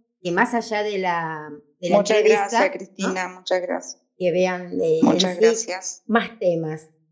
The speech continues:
Speaker 1: porque, viste, ahora vamos a irnos igualmente entre, con el último tema de él, y bueno, y la, lo que se viene para, para Argentina. Vamos a empezar con algún show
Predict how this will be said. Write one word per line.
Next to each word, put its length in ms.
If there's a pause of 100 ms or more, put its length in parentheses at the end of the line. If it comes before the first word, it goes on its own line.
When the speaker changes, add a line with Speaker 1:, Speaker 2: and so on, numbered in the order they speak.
(280)
Speaker 1:
porque, 240
viste, 500
ahora 220
vamos 260
a 60
irnos 380
igualmente 1000
entre, 340
con 180
el 120
último 380
tema 540 (800)
de 300
él, 300 (600)
y 720
bueno, 460
y 160
la, 720 (160)
lo 120
que 120
se 120
viene 260
para, 580 (300)
para 200
Argentina. 600
Vamos 220
a 40
empezar 400
con 160
algún 560
show 580